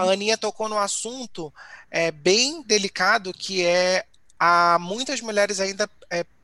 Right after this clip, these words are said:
pensam em se separar e têm medo de separar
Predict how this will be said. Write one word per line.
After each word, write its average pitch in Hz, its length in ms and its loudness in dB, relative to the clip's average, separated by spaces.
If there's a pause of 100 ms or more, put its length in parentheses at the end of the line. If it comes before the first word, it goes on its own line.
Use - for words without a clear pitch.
pensam 185 420 -2
em 180 80 -10
se - 120 -4
separar 170 500 2
e 226 80 -2 (180)
têm 185 140 -4
medo 185 400 -2
de - 80 -2
separar 165 600 2